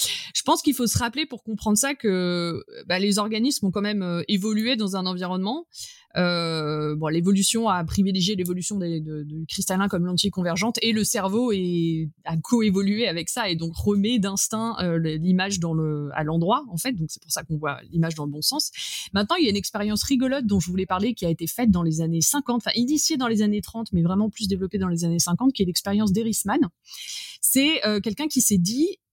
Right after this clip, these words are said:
Et si on mettait, euh, l'image à l'endroit, si on forçait la vision de, la, sur la rétine, la projection d'une image à l'endroit ?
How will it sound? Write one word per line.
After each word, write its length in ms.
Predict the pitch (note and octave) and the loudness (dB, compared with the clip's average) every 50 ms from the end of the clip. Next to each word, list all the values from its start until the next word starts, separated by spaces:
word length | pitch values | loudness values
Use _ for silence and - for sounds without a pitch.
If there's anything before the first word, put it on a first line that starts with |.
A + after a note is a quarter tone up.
| _ _ _ _ _ | _ _ _ _ _
Et 100 | - A#3 | 0 0
si 200 | G#3+ - - - B4 F#4 | 2 2 2 2 4 4
on 40 | |
mettait, 560 | C4 B3 A#3 - C4+ D4+ E4 F4+ F#4 F#4 - - | 4 4 2 2 0 0 0 0 0 0 -2 -2
euh, 300 | A3+ G#3 G3+ G3+ G3 G3 | -2 0 0 0 2 2
l'image 420 | G3+ G#3 A3+ A#3 C4 D#4+ E4 B3+ | 4 4 4 4 4 4 2 2
à 80 | A#3+ G3 | 2 2
l'endroit, 360 | G3+ A#3 B3+ A3+ G#3 G#3+ A#3 | 2 2 0 0 -2 -2 -2
si 140 | A3+ - - | -2 0 0
on 40 | G3 | 0
forçait 480 | - - - C4+ - - - - C#4+ D4+ | -2 0 -2 -2 0 0 0 2 2 2
la 140 | C4+ G3 F3 | 2 2 2
vision 440 | F3 G3 G3+ G3+ G#3 A#3+ C#4 D4+ D4 | 2 0 0 0 0 -2 -2 -2 -2
de, 340 | F#3+ F#3 F3 E3+ E3 E3 E3 | -4 -2 -2 -2 -2 -2 -2
la, 120 | D#3+ E3 D#3+ D#3 - - | -2 -2 -2 -2 0 0
sur 200 | - - F#3+ F#3+ | 0 0 0 0
la 100 | G3 F#3 | 0 0
rétine, 320 | F#3+ G3 F#3+ - C#4 C#4 | -2 -2 0 2 2 2
la 100 | C#4 G3 | 2 2
projection 440 | E3+ - A3+ G#3+ G#3+ A#3 - - C#4 | 0 0 -2 -2 -2 -2 -2 -2 0
d'une 180 | C4 A3+ G#3 G#3 | 2 4 6 6
image 240 | G#3 G#3 A#3+ C4 A#3+ | 6 4 2 -2 -4
à 80 | G3 | -4
l'endroit ? 340 | F#3+ G3 G3+ F3+ F3 E3+ G3 | -2 -2 -4 -4 -4 -8 -10